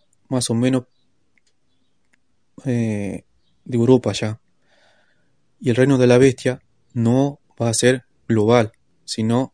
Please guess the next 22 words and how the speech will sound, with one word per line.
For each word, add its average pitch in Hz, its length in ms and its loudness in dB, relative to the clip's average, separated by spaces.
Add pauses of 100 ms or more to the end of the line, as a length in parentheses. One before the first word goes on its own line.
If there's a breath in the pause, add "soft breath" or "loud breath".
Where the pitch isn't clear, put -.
(420)
regional. 117 760 -2 (1000 soft breath)
Esto 139 240 2
lo 135 120 6
digo 147 320 2
para 127 220 0
que - 200 -6
lo 107 140 -2
tengan 135 560 -2 (100)
en 110 320 -6
cuenta, 147 600 2 (1400)
un 117 140 -4
dato 117 420 0
fundamental 135 800 0 (1120)
en 123 120 -6
relación 120 580 -2
a 127 60 -8
la 113 100 -2
segunda 113 360 -2
venida 120 440 -4
de 107 80 -8
nuestro 110 320 -6
Señor 110 380 -6